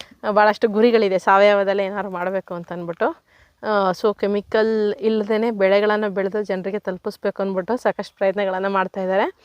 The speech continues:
ಇವರು ಒಂದು ಸಹಾಯಕ್ಕೆ ಇವಾಗ ಕೆಲ್ಸಕ್ಕೆ ತಗೋಬೇಕು ಅಂತ ಅನ್ಕೊಂಡಿದ್ದಾರೆ. ಇದು ಬಂದು ಆರು ಎಕರೆ ಬೌಂಡ್ರಿ ಇರುವಂಥದ್ದು. ಸ್ಥಳ ಬಂದು ಮೈಸೂರಿನಲ್ಲಿ ಇರುವಂಥದ್ದು. ಮೈಸೂರಿನಿಂದ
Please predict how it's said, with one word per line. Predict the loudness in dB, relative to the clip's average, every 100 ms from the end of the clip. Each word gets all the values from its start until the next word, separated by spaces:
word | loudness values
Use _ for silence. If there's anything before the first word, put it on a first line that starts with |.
| -20 _ _ -2 4
ಇವರು | 6
ಒಂದು | 6 0
ಸಹಾಯಕ್ಕೆ | -4 -4 -4 -2 -4
ಇವಾಗ | -4 -4
ಕೆಲ್ಸಕ್ಕೆ | -6 -6 -6 -8
ತಗೋಬೇಕು | -6 -4 -6 -8
ಅಂತ | -10 -10
ಅನ್ಕೊಂಡಿದ್ದಾರೆ. | -8 -6 -6 -2 -2 -2 _ _ -2
ಇದು | 0
ಬಂದು | 2 4 4
ಆರು | 6 4
ಎಕರೆ | 2 -2 -2
ಬೌಂಡ್ರಿ | -2 -4 -2 -4
ಇರುವಂಥದ್ದು. | -4 -6 -8 -6 -4 -4 -6
ಸ್ಥಳ | -4 4 6 6
ಬಂದು | 4 -2 -2 -2
ಮೈಸೂರಿನಲ್ಲಿ | -2 -2 -2 -2 -4 -6
ಇರುವಂಥದ್ದು. | -8 -8 -4 -2 -2 -2 -8 -12 -12 2
ಮೈಸೂರಿನಿಂದ | 4 4 4 2 2 0 2